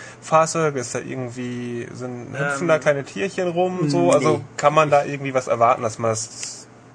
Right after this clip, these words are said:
Speaker 2: Also grundsätzlich ist die Landschaft eher, äh, leer. Also leer im Sinne von Leben, weil es ist ja auch die verbliebenen letzten paar Wahnsinnigen, die halt noch Rennen fahren. Der Rest ist entweder versoffen oder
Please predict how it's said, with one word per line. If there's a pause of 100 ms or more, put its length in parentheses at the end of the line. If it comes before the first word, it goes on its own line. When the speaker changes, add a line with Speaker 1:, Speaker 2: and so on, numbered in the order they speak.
(240)
Speaker 2:
Also
grundsätzlich
ist
die
Landschaft
eher, (180)
äh, (420)
leer. (120)
Also
leer
im
Sinne
von
Leben,
weil
es
ist
ja
auch (580)
die
verbliebenen
letzten
paar
Wahnsinnigen,
die
halt
noch
Rennen
fahren.
Der
Rest
ist
entweder
versoffen
oder